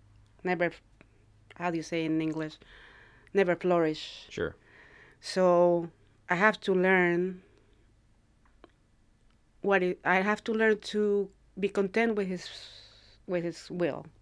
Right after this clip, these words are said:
Speaker 2: Yeah.
Speaker 1: 'Cause I even remember when we were in, in the Bible study, we saw a video.
Speaker 2: Mm-hmm.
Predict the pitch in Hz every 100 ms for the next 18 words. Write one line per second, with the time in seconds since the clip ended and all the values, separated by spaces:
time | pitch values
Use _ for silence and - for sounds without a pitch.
0 | _ - 101 78 - - - - - -
1 | - - - _ _ _ _ _ _ _
2 | _ _ 208 202 214 240 254 240 226 220
3 | 208 202 190 185 185 180 180 180 175 185
4 | 185 185 180 175 - _ _ _ _ 190
5 | 196 208 - _ 208 220 226 220 208 185
6 | 175 165 165 156 156 165 165 - - -
7 | 190 175 160 180 170 147 - - 160 160
8 | _ _ 104 92